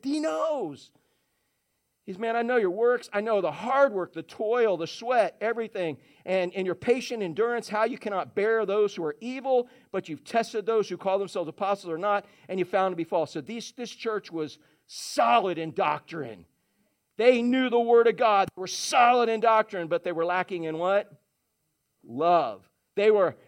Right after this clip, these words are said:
they were solid in doctrine, and they were lacking in love. The church next week we look at, if he lets us only look at one, and the one we'll start with, they were solid in love, but they were lacking doctrine. Hey, let me ask you a question. Which one's better?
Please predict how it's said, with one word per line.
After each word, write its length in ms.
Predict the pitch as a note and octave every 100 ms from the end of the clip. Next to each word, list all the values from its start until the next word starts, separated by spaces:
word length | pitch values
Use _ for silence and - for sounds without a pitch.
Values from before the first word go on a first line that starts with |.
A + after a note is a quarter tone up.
| -
they 160 | F#3
were 140 | F3+ C#3+
solid 560 | - - G3+ A3 A3
in 100 | G#3
doctrine, 480 | G3 G3+ G3+ G#3+ G3+
and 160 | F3 E3+
they 40 |
were 140 | D#3
lacking 460 | D#3 D#3+ E3+ G3 D#3+
in 120 | D#3
love. 300 | D#3+ F3 D#3 - _ _
The 140 | E3+ E3+
church 340 | - A#3 -
next 320 | F3 A3+ A#3
week 220 | A#3+ G#3
we 80 | F3+
look 260 | E3 E3 E3
at, 180 | D#3+ D#3
if 80 |
he 80 | D#3
lets 220 | D3+ F3
us 100 | D#3+
only 220 | F3 E3 D#3
look 180 | D#3
at 140 | D#3+ C#3+
one, 300 | D3 C#3+ C#3+
and 160 | C#3+ C#3+
the 280 | C#3 C#3+ D#3
one 300 | C3+ E3+ F#3+
we'll 100 | E3+
start 400 | - F3+ G#3 F3+
with, 220 | D#3 D3+ - _ -
they 160 | G#3+
were 140 | A#3+ D3+
solid 500 | - G3 F3+ F#3 F3
in 160 | D#3+
love, 240 | D#3 E3 D#3
but 140 | -
they 100 | G#3
were 100 | F3+
lacking 380 | D3+ D3+ D#3 C#3+
doctrine. 420 | D#3+ D#3+ - C#3+
Hey, 120 | G3+
let 80 | G#3+
me 80 | A#3+
ask 80 | G#3
you 60 |
a 20 |
question. 280 | F3+ D#3+ G3
Which 140 | F#3+ G3
one's 140 | D#3+
better? 340 | A#2+ C3+ D#3+